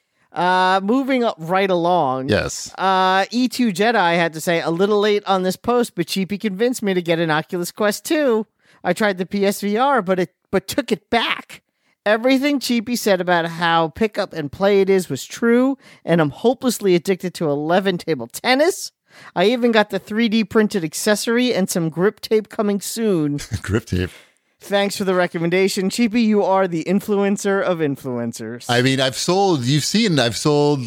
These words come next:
Speaker 2: at least, like, ten of these things.
Speaker 1: Have you gotten any
Speaker 2: <laughs>
Speaker 1: word from Palmer Luckey?
Speaker 2: Palmer Luckey's not a part of, uh, Oculus anymore. It's
Speaker 1: I
Speaker 2: been
Speaker 1: know,
Speaker 2: a, it's
Speaker 1: but
Speaker 2: been a while.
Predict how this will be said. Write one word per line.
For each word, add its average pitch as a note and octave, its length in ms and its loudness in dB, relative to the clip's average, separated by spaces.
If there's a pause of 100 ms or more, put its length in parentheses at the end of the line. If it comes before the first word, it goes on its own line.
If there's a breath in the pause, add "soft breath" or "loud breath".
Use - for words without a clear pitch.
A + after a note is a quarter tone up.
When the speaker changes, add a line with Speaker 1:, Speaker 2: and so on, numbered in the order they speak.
(160)
Speaker 2:
at B2+ 100 2
least, D3 420 0
like, A2+ 260 0
ten G2+ 260 0
of F2 60 2
these E2+ 200 -2
things. E2+ 400 -10 (560 soft breath)
Speaker 1:
Have F#3 220 -2
you F#3+ 80 -2
gotten G3 460 0
any F#3+ 420 -2
Speaker 2:
<laughs> - 0 -
Speaker 1:
word F3 480 0
from F3 260 -2
Palmer E3+ 340 -6
Luckey? F#3+ 460 -4 (640)
Speaker 2:
Palmer F3+ 240 0
Luckey's G3+ 520 -2
not D#3 280 0
a - 20 -4
part D#3+ 240 0
of, D3 140 -2
uh, D3 340 2
Oculus E3 460 -2
anymore. F#2+ 400 2
It's F2 80 -2
Speaker 1:
I C4 140 0
Speaker 2:
been A#2+ 80 0
Speaker 1:
know, A2+ 180 2
Speaker 2:
a, A2 140 -2
it's E3+ 100 0
Speaker 1:
but - 40 -4
Speaker 2:
been A#2 120 0
a A2 60 0
while. F#2+ 420 0